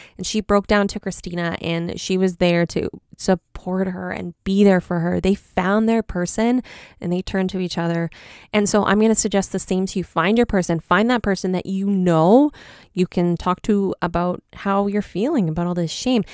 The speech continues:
And it might not be your best friend. It might be, but it might be someone different. Maybe there's someone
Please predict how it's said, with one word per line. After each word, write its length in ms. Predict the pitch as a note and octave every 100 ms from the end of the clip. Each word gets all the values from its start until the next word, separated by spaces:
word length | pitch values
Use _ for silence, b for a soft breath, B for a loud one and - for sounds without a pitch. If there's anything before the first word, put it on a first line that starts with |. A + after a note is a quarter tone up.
| B B
And 120 | B3+
it 60 | C#4+
might 240 | C4+ E4+ A4+
not 140 | A4
be 60 | G#4+
your 120 | G4
best 260 | F#4 -
friend. 320 | - G#4 G#3 F3
It 80 | G3+
might 320 | G3 F#3+ C#4+
be, 140 | C#4+
but 120 | B3 G#3
it 80 |
might 160 | G#3 C#4+
be 100 | -
someone 340 | - F4 F4+
different. 480 | G#3+ E3+ - C#3+ - -
Maybe 320 | F#3 A3 F4
there's 220 | G4 -
someone 540 | - A#3+ B3 A#3+ A3+